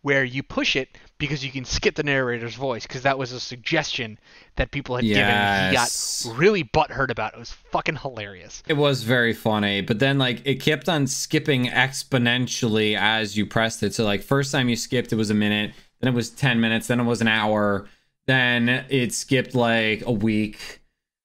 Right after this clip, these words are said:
Speaker 2: uh, then it was, like, a month, and, like, sometimes a narrator would be there, other times he wouldn't be, and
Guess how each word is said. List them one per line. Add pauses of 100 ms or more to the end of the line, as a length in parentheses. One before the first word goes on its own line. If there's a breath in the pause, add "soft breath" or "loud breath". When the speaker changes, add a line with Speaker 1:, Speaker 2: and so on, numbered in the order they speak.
(200)
Speaker 2:
uh,
then
it
was,
like,
a
month,
and,
like,
sometimes
a
narrator
would
be
there,
other
times
he
wouldn't
be,
and